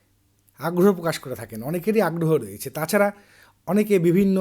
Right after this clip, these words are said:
ভুল ধারণাও পোষণ করে থাকেন। প্রেগন্যান্সির সময়ে গর্ভে সন্তানের বৃদ্ধির সঙ্গে সঙ্গে বাড়তে থাকে পেট,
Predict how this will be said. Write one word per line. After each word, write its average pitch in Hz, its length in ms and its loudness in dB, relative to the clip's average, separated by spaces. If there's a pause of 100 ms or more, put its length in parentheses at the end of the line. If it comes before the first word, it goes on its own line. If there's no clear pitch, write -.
ভুল 165 300 -2
ধারণাও 175 420 0
পোষণ 170 300 -6
করে 135 200 -8
থাকেন। 107 280 -16 (1120)
প্রেগন্যান্সির 208 520 -2
সময়ে 220 320 2 (680)
গর্ভে 170 420 2
সন্তানের 175 540 -2
বৃদ্ধির 160 440 -2
সঙ্গে 165 280 -4
সঙ্গে 165 280 -4
বাড়তে 143 320 -8
থাকে 165 260 -6
পেট, 151 420 -4